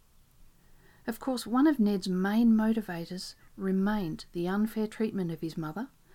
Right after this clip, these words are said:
based on the dubious evidence of a corrupt police officer, and he wanted that injustice recognised as the catalyst for what followed.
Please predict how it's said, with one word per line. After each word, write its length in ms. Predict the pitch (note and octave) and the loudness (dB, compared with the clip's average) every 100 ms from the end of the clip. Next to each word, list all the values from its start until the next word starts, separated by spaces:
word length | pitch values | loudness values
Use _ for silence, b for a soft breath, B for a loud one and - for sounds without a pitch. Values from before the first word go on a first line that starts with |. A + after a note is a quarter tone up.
| b | b
based 260 | F#3 F#3 - | -4 -2 -2
on 120 | F3+ | -4
the 60 | E3+ | -2
dubious 460 | F#3+ G3 G3 F3 | -2 -2 -2 -2
evidence 400 | F3 F3 E3+ D#3+ | -4 -4 -4 -6
of 80 | D#3+ | -8
a 60 | D#3+ | -10
corrupt 320 | - E3 - | -6 -6 -6
police 260 | E3 D#3+ | -10 -8
officer, 420 | D#3 D3 D#3+ G3+ C#4 - - _ _ b b b b | -10 -10 -10 -8 -10 -12 -20 _ _ b b b b
and 140 | - G#3+ | 0 4
he 80 | A3 | 6
wanted 380 | A3 C#4+ C4 | 6 2 2
that 180 | G3 E3+ | -4 -6
injustice 920 | - F3+ E3 D#3+ F#3+ - - A3 - - b b b | -4 -4 -4 -4 -6 -6 -8 -8 -10 -16 b b b
recognised 800 | F#3+ A3+ A3+ F3 D#3 C3+ C#3 - - b b | -2 0 0 -4 -4 -6 -12 -16 -20 b b
as 160 | - F3+ | -4 -4
the 100 | G3+ | -4
catalyst 580 | F#3 - A3+ G#3 D#3 - | -10 -8 -8 -6 -8 -10
for 100 | - | -10
what 220 | D#3+ - | -10 -12
followed. 500 | - G3+ F#3+ C#3+ C#3+ | -10 -10 -8 -10 -14